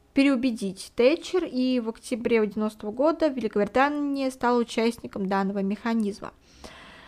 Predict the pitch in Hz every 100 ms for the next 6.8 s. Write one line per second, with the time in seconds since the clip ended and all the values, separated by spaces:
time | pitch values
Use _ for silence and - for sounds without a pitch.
0 | - - 294 494 403 - 359 339 - 247
1 | 247 220 294 480 427 - 247 240 - 339
2 | - 285 254 247 202 190 - 285 302 320
3 | - - 285 262 254 254 277 294 320 302
4 | 294 285 277 - 254 233 247 226 - 220
5 | 233 302 311 - 247 240 - 285 285 -
6 | 220 226 - - 311 311 294 277